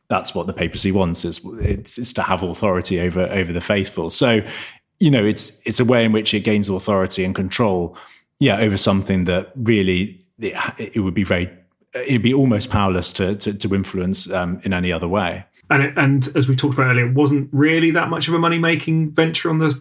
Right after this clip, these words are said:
Speaker 2: part of the papacy then? That wasn't a key driver?
Speaker 1: Um, I, yeah, I, not, no, not a massive driver. I think they do make some money from this, but it's very difficult to sort of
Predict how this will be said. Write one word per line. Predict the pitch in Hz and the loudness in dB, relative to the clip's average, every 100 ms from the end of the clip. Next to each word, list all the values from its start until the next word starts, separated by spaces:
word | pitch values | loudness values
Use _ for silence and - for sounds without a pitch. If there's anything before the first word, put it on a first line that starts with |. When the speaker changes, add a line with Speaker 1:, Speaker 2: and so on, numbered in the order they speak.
| - | -4
Speaker 2:
part | 170 | -2
of | - | 0
the | 156 | 0
papacy | 160 160 175 | 0 0 0
then? | 170 170 | 0 0
That | 156 139 | 0 2
wasn't | 139 139 135 | 2 2 -2
a | 135 | -2
key | - 147 | 2 2
driver? | 135 143 147 160 131 - _ - - 147 | 2 2 2 -2 -6 -10 _ -14 -14 -4
Speaker 1:
Um, | 220 247 233 185 | 2 2 4 2
I, | 185 - - - - - - - - | 0 -4 -10 -10 -10 -12 -8 0 2
yeah, | - 175 131 | 4 4 4
I, | 135 - 208 277 226 311 | -2 -6 -6 -2 -2 4
not, | 190 190 165 190 | 4 4 2 2
no, | 196 151 | 4 6
not | 147 139 | 4 4
a | |
massive | 143 123 151 | 2 2 2
driver. | 151 143 135 | 4 4 4
I | 139 | 2
think | 135 | 4
they | 117 | 4
do | 120 123 | 4 4
make | 113 117 | 2 0
some | - - - 127 | -2 0 2 4
money | 135 131 | 4 2
from | 127 143 135 | 2 0 2
this, | 143 147 | 2 0
but | - - 113 107 | -2 2 2 2
it's | 117 - | -4 -6
very | 107 104 107 107 107 | -6 -2 2 4 4
difficult | 104 107 - 120 117 | 2 0 2 0 2
to | - 110 | 0 0
sort | - 110 | 2 2
of | 104 98 - | 2 0 -4